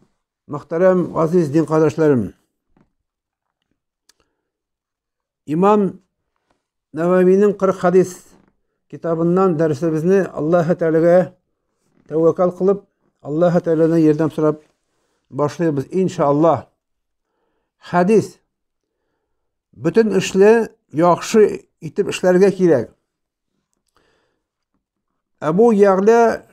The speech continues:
Шәддәд бин Әүс тапшырганча, радияллаһу анһудан, Пәйгамбәр галәйһиссәлам әйтте, "Дөреслектә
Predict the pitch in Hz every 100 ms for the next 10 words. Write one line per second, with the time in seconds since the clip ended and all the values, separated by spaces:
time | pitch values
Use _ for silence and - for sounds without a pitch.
0 | - 185 180 170 214 170 196 196 196 -
1 | 180 202 196 - _ _ _ 165 170 170
2 | 170 214 202 185 131 - _ _ _ _
3 | _ _ _ _ _ _ - 160 156 175
4 | 170 185 175 156 147 135 113 - _ _
5 | _ _ 165 175 190 220 208 208 196 214
6 | 214 208 214 - 180 135 107 - 127 135
7 | 180 175 175 147 - 214 214 -